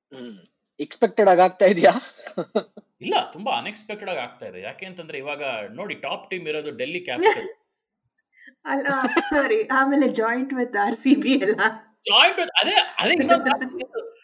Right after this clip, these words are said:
Speaker 2: ನಾವ್ ಇಷ್ಟು ವರ್ಷ ನಾವ್, ನಾವ್ ಮಾಡ್ತಿರೋ podcast, ಅದ್ರ ಮುಂಚೆ ಎಲ್ಲರೂ ಬೈಕೊಂಡ್, ಬೈಕೊಂಡ್ ಬರ್ತಿರೋರು, ಆರ್ ಸಿ ಬಿ, ಆರ್ ಸಿ ಬಿ is ಆರ್ ಸಿ ಬಿ in ಕೊಂಡಿರೋರು. ಆ, ಇವಾಗ ನೋಡಿದ್ರೆ, ಆ, joint lead ಅಲ್ಲಿ ಇದ್ದಾರೆ Delhi Capitals ಜೊತೆ.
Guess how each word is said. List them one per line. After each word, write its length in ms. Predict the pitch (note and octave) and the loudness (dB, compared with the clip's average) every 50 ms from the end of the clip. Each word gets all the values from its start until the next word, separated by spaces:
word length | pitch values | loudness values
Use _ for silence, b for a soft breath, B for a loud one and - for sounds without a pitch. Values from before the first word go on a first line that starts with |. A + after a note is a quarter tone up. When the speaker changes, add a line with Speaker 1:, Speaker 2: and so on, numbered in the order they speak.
| b b - | b b -2
Speaker 2:
ನಾವ್ 180 | G3 - F#3 | 0 0 0
ಇಷ್ಟು 180 | G#3 G#3 G#3+ B3 | -2 -2 0 -2
ವರ್ಷ 180 | C4 B3 - | -2 0 2
ನಾವ್, 260 | C4 B3+ G#3+ F#3+ D#3+ E3 | 0 0 0 -2 0 0
ನಾವ್ 180 | E3+ D#3+ D#3 | -2 -2 0
ಮಾಡ್ತಿರೋ 320 | E3 F#3 F#3+ F#3 - G#3+ - | -2 -2 -2 -4 -6 -8 -6
podcast, 520 | - E3 E3+ F#3+ F#3 - - G3+ G3+ G#3 | -2 0 0 0 -2 -4 -8 -8 -6 -4
ಅದ್ರ 160 | F#3 F3+ D#3+ | -6 -8 -6
ಮುಂಚೆ 300 | D3+ E3+ F#3+ F#3 G#3+ G#3+ | -8 -10 -10 -8 -6 -6
ಎಲ್ಲರೂ 240 | D#3+ D#3 F3 F3+ F3+ | -6 -4 -6 -6 -6
ಬೈಕೊಂಡ್, 380 | C3+ C3 D#3 D#3 - G3 F#3 F3 | -6 -6 -6 -6 -8 -12 -6 -6
ಬೈಕೊಂಡ್ 300 | F3+ F3+ F3+ F3+ E3 D3 | -6 -6 -8 -14 -12 -14
ಬರ್ತಿರೋರು, 400 | D3+ C#3+ D3+ E3+ D#3+ D#3 C#3+ A#2 | -14 -14 -12 -12 -12 -10 -8 -8
ಆರ್ 140 | B2+ C#3 | -10 -10
ಸಿ 120 | - - D#3 | -12 -16 -16
ಬಿ, 120 | D#3 D#3+ | -16 -12
ಆರ್ 140 | C#3 C3+ C#3 | -12 -12 -12
ಸಿ 100 | C#3+ D#3 | -14 -18
ಬಿ 100 | D3 D3+ | -18 -18
is 180 | D3 - B2 A#2 | -18 -16 -18 -18
ಆರ್ 100 | C3 - | -18 -20
ಸಿ 100 | - C#3 | -20 -20
ಬಿ 120 | C#3 D3 | -20 -20
in 100 | C#3 C3+ | -20 _
ಕೊಂಡಿರೋರು. 640 | B2+ B2 B2 B2+ C3 - - B2+ A2+ G#2+ _ _ _ _ _ _ _ _ _ _ - | -20 -20 -18 -14 -14 -12 -12 -12 -14 -14 _ _ _ _ _ _ _ _ _ _ -8
ಆ, 220 | B2+ C3 B2+ B2 B2+ | -6 -6 -4 -6 -8
ಇವಾಗ 320 | C#3 D3+ F3+ F#3+ G3+ F#3+ F#3+ F3+ E3+ E3 D#3 C#3+ | -8 -8 -8 -8 -8 -6 -6 -4 -4 -4 -6 -8
ನೋಡಿದ್ರೆ, 320 | D#3+ F#3 F#3 F3+ F#3+ F#3 | -10 -12 -10 -6 -6 -8
ಆ, 300 | F3 F3+ - D#3 D3 B2 | -8 -6 -8 -8 -8 -8
joint 460 | A#2 B2 D3+ D#3 F3+ G3 G3 F3+ _ F3+ D#3+ D3 | -10 -8 -6 -6 -6 -6 -8 -10 _ -6 -6 -6
lead 200 | C#3 C#3 E3+ E3+ | -6 -6 -6 -6
ಅಲ್ಲಿ 140 | F3 D#3+ D3+ | -4 -6 -6
ಇದ್ದಾರೆ 340 | C#3 C#3+ C3+ C3 B2 A2+ G#2+ | -8 -6 -8 -8 -8 -8 -8
Delhi 220 | B2 B2+ C#3+ D#3 | -10 -8 -8 -10
Capitals 500 | D3 - C3+ C3 - - D3 D3+ C#3+ A#2 | -10 -8 -10 -10 -10 -12 -12 -12 -12 -14
ಜೊತೆ. 460 | A#2 G2+ _ - A2 C3+ - _ _ | -18 -20 _ -14 -14 -14 -14 _ _